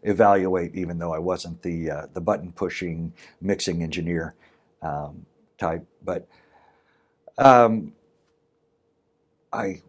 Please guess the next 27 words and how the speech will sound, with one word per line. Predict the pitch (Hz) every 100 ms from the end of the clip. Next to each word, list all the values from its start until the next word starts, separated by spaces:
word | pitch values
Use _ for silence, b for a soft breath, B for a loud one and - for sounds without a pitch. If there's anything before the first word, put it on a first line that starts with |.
| _ _
went | 90 95
out | 92
to | 85
dinner | 101 104
with | 95 92
a | 92
publisher | 101 90 104 120 113
who | 101
was | 87 98
looking | 92 95 85
to | 98
expand | 92 - - 95 92 82
his | 92 -
British | 92 92 90
magazine | 90 87 85 85 92 104
into | 92 85 80
the | 85
U | 85 87
S, | 92 135 - -
and, | - 90 87 85 82 80 -
uh, | 85 80 - _ b b b b
I | 90
said, | - 85 73
"Well, | 87 - _ -
I'm | - 117
a |
shop | 110 135 139